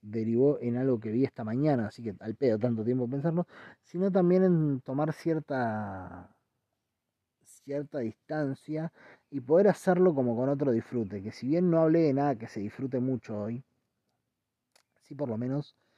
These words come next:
eh, como que le, le encontré cierto gusto particular al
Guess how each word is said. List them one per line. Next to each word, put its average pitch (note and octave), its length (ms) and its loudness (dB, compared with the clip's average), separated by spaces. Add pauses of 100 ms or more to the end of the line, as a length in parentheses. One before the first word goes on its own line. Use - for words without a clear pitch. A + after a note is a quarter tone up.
(380)
eh, G#2 680 -6 (1700)
como A#2 320 -10
que A2+ 180 -2
le, G#2+ 560 -8
le A#2+ 140 -6
encontré D#3+ 400 0
cierto A#2+ 320 -4
gusto G#2 640 -8
particular G2+ 720 -6
al G2+ 220 -12